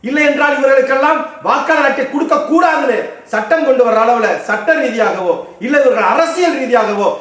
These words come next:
இல்ல சட்டமன்ற தீர்மானத்தின் மீதமாகவோ எதையாவது கொண்டு வருவாங்களான்னா கொண்டு வர மாட்டாங்க. இதுலதான் சொல்றோம்,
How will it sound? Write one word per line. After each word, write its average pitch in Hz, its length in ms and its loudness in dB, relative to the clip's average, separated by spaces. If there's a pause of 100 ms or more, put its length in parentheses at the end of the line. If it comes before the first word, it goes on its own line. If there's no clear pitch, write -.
(100)
இல்ல 269 140 0
சட்டமன்ற 311 540 0
தீர்மானத்தின் 311 760 0
மீதமாகவோ 202 540 -2
எதையாவது 185 320 -4
கொண்டு 175 180 -6
வருவாங்களான்னா 156 520 -4 (420)
கொண்டு 156 180 -8
வர 160 140 -2
மாட்டாங்க. 139 500 -8 (1500)
இதுலதான் 214 420 -4
சொல்றோம், 254 380 -2